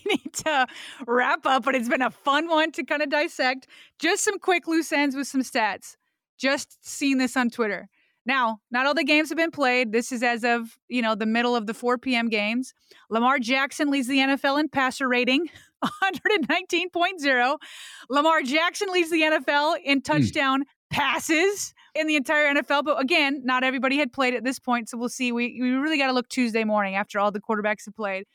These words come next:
Speaker 1: But Lamar Jackson has started this season with twelve touchdowns and two interceptions and two one hundred yard rushing games.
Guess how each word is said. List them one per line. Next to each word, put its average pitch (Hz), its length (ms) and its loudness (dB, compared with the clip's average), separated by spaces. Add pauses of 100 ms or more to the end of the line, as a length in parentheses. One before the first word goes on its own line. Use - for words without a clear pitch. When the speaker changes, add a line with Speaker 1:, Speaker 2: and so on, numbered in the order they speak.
(140)
Speaker 1:
But 220 80 -6
Lamar 247 260 2
Jackson 240 400 -2
has 220 180 -2
started 247 340 -2
this 233 140 -2
season 233 320 -4
with 208 200 -10
twelve 330 460 0 (180)
touchdowns 226 680 -2 (240)
and 226 180 -2
two 277 180 -2
interceptions 233 720 0
and 220 160 -4
two 247 240 -2
one 220 140 0
hundred 220 260 -2
yard 196 200 0
rushing 269 340 2
games. 262 420 2